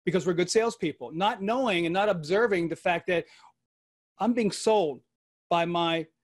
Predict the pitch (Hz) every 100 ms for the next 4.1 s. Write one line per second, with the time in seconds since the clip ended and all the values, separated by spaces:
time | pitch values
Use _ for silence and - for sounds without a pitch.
0 | _ _ - 156 156 151 170 196 196 185
1 | 165 156 139 - - 156 127 - _ _
2 | _ _ - 170 170 160 175 190 190 -
3 | - 196 185 170 190 170 170 160 156 175
4 | 160